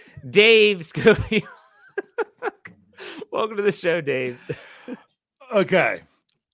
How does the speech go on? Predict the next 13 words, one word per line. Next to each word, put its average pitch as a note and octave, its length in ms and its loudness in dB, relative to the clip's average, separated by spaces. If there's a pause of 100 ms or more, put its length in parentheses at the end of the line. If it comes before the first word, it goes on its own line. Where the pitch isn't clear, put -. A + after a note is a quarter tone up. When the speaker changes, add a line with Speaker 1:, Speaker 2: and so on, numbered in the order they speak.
(200)
Speaker 2:
I C4 160 0
know A3+ 220 6
what A#3+ 180 2
Brian F#3 640 2 (220)
is, E3+ 260 -8 (240)
is D#3 300 -6 (420)
talking E3+ 400 -2
about. A2+ 420 -8
Speaker 1:
Yeah, F3 360 -6
it - 20 -10
was A#2 80 -10
Speaker 2:
It - 40 -12
Speaker 1:
just - 60 -10